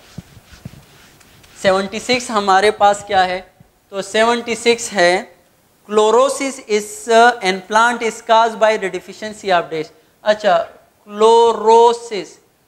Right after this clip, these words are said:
तो chlorosis में क्या होता है, yellowing of leaf, क्या, yellowing of leaves। तो अब लीफ में येलोइंग क्यों आता है?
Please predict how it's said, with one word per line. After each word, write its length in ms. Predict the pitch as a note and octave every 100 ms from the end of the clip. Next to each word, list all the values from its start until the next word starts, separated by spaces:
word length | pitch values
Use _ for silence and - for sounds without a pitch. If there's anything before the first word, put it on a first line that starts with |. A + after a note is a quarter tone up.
| _ A3
तो 180 | A3 A3+
chlorosis 520 | A#3 A#3 C#4 C#4+ B3+
में 200 | B3+ B3
क्या 200 | - C4+
होता 360 | B3+ A#3 A#3 A3+
है, 360 | A#3 A#3 - - _ - F3+
yellowing 460 | A3 A#3 A#3 A3 G#3
of 180 | F3 D#3+
leaf, 320 | F#3 F3 E3 -
क्या, 280 | F#3+ G#3 - - _ _ _ E3+
yellowing 500 | F#3 G#3 G#3+ G#3 G#3
of 580 | G#3+ G#3 G#3 G3+ A3+ A#3+ - - _ D3+
leaves। 260 | D3 C#3 C3+ _ _ _ _ -
तो 60 | G#3+
अब 340 | G#3+ A#3+ A#3+
लीफ 400 | G#3+ B3+ C#4+ -
में 100 | B3
येलोइंग 480 | A#3 B3 B3 B3+ B3+ - _ _ _ _ _
क्यों 240 | C4+ D4+
आता 240 | G3 F3+ G3
है? 340 | G#3 A3+ -